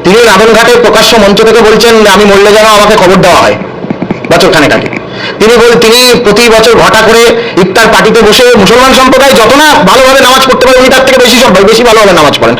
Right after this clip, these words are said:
আমাদের যে ছবি আছে আমি আপনাদের দেখাতে পারি। তো তৃণ-, তৃণমূল কংগ্রেসের প্রথম থেকে শুরু থেকে শেষ পর্যন্ত সবটাই হচ্ছে তোষণের রাজনীতি। তা আজকে যদি ভারতবর্ষের প্রধানমন্ত্রী একজন হিন্দু, একজন সনাতনী, যিনি অযোধ্যাতে পাঁচশো বছরের যে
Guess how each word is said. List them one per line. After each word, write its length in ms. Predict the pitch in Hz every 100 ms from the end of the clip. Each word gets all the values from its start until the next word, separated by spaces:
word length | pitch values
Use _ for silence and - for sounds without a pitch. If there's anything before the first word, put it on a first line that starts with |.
| - -
আমাদের 220 | 220 269
যে 60 |
ছবি 240 | 269 240 285
আছে 160 | 254
আমি 80 | 202
আপনাদের 260 | 214 220 196
দেখাতে 240 | 202 220
পারি। 180 | 143 110 - - - - - -
তো 160 | 480 480 -
তৃণ-, 260 | 214 180 143
তৃণমূল 400 | 170 214 240 269
কংগ্রেসের 640 | 262 254 262 269 277 285
প্রথম 340 | 269 202 247 254
থেকে 220 | 262 269
শুরু 240 | - 214
থেকে 220 | - 277
শেষ 260 | - 466 480
পর্যন্ত 440 | 539 539 539 539 480 480 539 539 - -
সবটাই 520 | - 277 269 311 302
হচ্ছে 180 | 285 294
তোষণের 380 | 269 277 277
রাজনীতি। 420 | 240 185 160 113 110 - - -
তা 60 | -
আজকে 460 | - - 160 190
যদি 240 | 247 233 285
ভারতবর্ষের 640 | - 226 208 262 - 262
প্রধানমন্ত্রী 720 | 214 233 240 254 247 - 214
একজন 380 | 254 202 220 247 - -
হিন্দু, 280 | 170 214 240
একজন 360 | 254 170 196
সনাতনী, 680 | 226 226 196 214 226 254 262 - - 131
যিনি 260 | 165 226
অযোধ্যাতে 560 | 226 - 220 - 233 240
পাঁচশো 320 | - - -
বছরের 380 | 480 480 494
যে 100 | 480